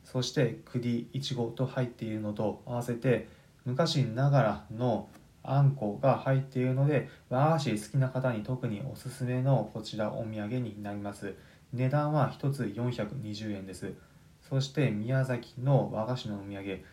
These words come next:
二つ目はチーズまんじゅうというものです。こちらどんなお菓子なのかというと、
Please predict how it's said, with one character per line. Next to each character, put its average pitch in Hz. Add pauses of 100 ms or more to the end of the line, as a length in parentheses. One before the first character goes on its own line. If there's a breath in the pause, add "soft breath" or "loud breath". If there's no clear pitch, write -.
(140)
二 143
つ -
目 135
は 95 (420)
チ -
ー 156
ズ 143
ま 120
ん 123
じ 101
ゅ 95
う 98 (120)
と 123
い 117
う 104
も 107
の 104
で 98
す。 95 (460 loud breath)
こ 135
ち 147
ら 147
ど 147
ん 139
な 120 (240)
お -
菓 120
子 - (120)
な 104
の 104
か 113
と 107
い 110
う -
と、 117